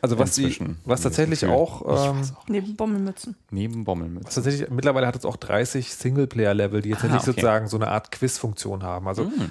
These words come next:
Speaker 1: es gab in der ersten Version gab es zehn Level, die da, das Tutorial waren. Und das ist mit den dreißig Leveln, die ke-, klären auch, wie die Waffen funktionieren und so, aber es, du hast im Prinzip dreißig Level Puzzle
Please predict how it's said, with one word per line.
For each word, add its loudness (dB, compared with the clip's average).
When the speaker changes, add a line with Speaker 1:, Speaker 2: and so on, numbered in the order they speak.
Speaker 1:
es -16
gab 4
in 0
der 2
ersten 2
Version 0
gab 2
es -10
zehn 2
Level, 4
die -4
da, -2
das -2
Tutorial 2
waren. 0
Und 2
das -2
ist -4
mit -2
den -2
dreißig 2
Leveln, 2
die -8
ke-, -4
klären 0
auch, 0
wie -8
die 0
Waffen 0
funktionieren -2
und -2
so, 2
aber 2
es, 0
du -2
hast 0
im -2
Prinzip -4
dreißig 0
Level 2
Puzzle 2